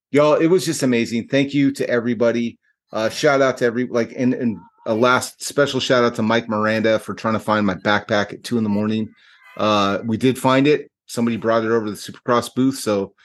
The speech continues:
whoever you are, you are a hero to me. Thanks for bringing it back. Uh, and thanks, Mike, for going to look at, uh, the, the Supercross booth at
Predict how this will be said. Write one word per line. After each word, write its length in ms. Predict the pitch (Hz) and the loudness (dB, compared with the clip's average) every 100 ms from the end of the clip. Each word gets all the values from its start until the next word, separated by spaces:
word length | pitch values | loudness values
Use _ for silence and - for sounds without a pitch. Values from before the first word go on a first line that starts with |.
| _ _ | _ _
whoever 260 | 120 131 123 | 2 4 4
you 220 | 123 139 | 4 4
are, 360 | 135 135 131 - | 4 4 2 -4
you 220 | - 117 120 | -6 0 2
are 80 | |
a 40 | 107 | 2
hero 300 | 123 131 127 | 2 2 0
to 140 | - | 0
me. 120 | 131 127 | -2 0
Thanks 280 | 120 117 | -2 -2
for 80 | - | -4
bringing 220 | 92 113 | -2 0
it 100 | 104 | 2
back. 360 | 110 113 113 - - - _ _ | 2 4 2 -4 -20 -20 _ _
Uh, 340 | - 104 101 98 | -2 2 2 2
and 340 | 107 104 95 - - | 0 0 0 -4 -2
thanks, 240 | 113 113 | 0 2
Mike, 260 | 110 107 - | 2 0 0
for 140 | 101 | -2
going 240 | 90 107 104 | 0 2 2
to 60 | |
look 260 | 98 104 - | 2 0 0
at, 100 | 98 - 95 | -4 -4 0
uh, 300 | 95 92 92 | 2 2 2
the, 240 | 95 92 - | 0 -2 0
the 220 | 98 95 | 2 2
Supercross 600 | 90 110 104 98 87 - | 0 -4 -2 0 0 -2
booth 260 | 95 92 | -4 -2
at 180 | 87 87 | -2 -2